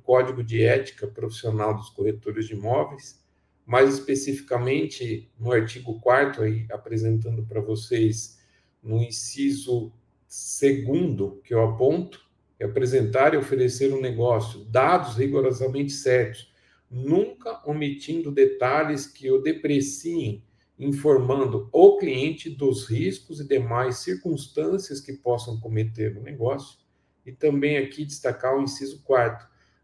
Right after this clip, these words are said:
zelar pela sua competência exclusiva na orientação técnica do negócio, reservando ao cliente a decisão do que lhe interessar pessoalmente. Então, o cliente, ele tem o poder de decisão,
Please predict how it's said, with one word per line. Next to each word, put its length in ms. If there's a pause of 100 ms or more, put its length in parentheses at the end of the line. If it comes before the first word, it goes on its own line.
(120)
zelar 480
pela 200
sua 340
competência 880
exclusiva 720
na 80
orientação 680
técnica 600
do 160
negócio, 560 (340)
reservando 560
ao 80
cliente 560 (240)
a 80
decisão 600
do 120
que 160
lhe 240
interessar 800
pessoalmente. 800 (140)
Então, 320
o 100
cliente, 460
ele 140
tem 500 (540)
o 180
poder 360
de 80
decisão, 720